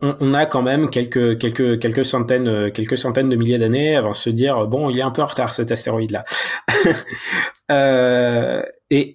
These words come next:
et, et on a de bonnes raisons de penser que d'ici là, on pourra les détecter plus finement avec, euh, de meilleurs télescopes et ainsi de suite, et donc,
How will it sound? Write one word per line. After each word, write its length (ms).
et, 340
et 40
on 140
a 80
de 60
bonnes 180
raisons 260
de 80
penser 480
que 280
d'ici 360
là, 260
on 180
pourra 260
les 100
détecter 460
plus 180
finement 520
avec, 440
euh, 240
de 160
meilleurs 300
télescopes 420
et 20
ainsi 200
de 40
suite, 220
et 60
donc, 180